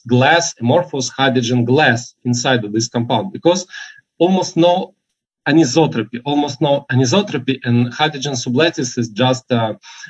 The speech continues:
uh, isotropic media where they just placed, the strontium atoms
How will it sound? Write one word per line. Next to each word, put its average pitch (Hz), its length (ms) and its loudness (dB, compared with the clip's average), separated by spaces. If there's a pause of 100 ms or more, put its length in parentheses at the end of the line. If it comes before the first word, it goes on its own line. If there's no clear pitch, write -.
(140)
uh, 110 340 -2
isotropic 135 640 0
media 131 520 2 (500)
where 139 380 2
they 110 100 -2
just 120 280 0 (180)
placed, 131 360 2
the 113 80 -6
strontium 127 500 0
atoms 123 400 -2